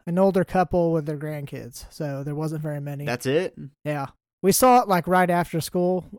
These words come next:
Speaker 1: It was a four ten showing on, uh,
Speaker 2: Oh, hitting that matinee.
Speaker 1: when did I see it? Monday? Yeah, Monday night, Monday. So, and it was at the Warren, the biggest theater in Tulsa,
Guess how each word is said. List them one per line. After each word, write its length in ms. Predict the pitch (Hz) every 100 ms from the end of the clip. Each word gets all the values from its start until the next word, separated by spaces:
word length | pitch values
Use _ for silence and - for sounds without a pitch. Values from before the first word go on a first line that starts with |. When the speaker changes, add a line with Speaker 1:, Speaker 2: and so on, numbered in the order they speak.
| -
Speaker 1:
It 60 |
was 140 | 175 156
a 100 | 156
four 280 | - 185 170
ten 300 | - 170 151
showing 480 | - 156 139 139 - _ _ _ _ _ -
on, 180 | 156 147
uh, 280 | 135 127 131 - -
Speaker 2:
Oh, 200 | 117 117
hitting 160 | 120 120
that 140 | 117
matinee. 720 | 117 120 101 110 117 120 107 - -
Speaker 1:
when 140 | 180
did 60 | 170
I 40 |
see 200 | 143 170
it? 80 | 123
Monday? 460 | 147 165 165 165 - -
Yeah, 240 | 139 131 131
Monday 300 | 151 151 147
night, 200 | 147 156
Monday. 500 | 170 160 151 151 - _ _ _ _ _ _ _ _ _ _ _ _ _
So, 260 | - 156 143
and 140 | 147
it 20 | 170
was 120 | 165
at 120 | 190
the 60 | 185
Warren, 380 | 165 175 175 180
the 60 | 151
biggest 360 | 175 160 151
theater 260 | 180 160 156
in 220 | 156 151
Tulsa, 560 | 139 156 147 - 143 139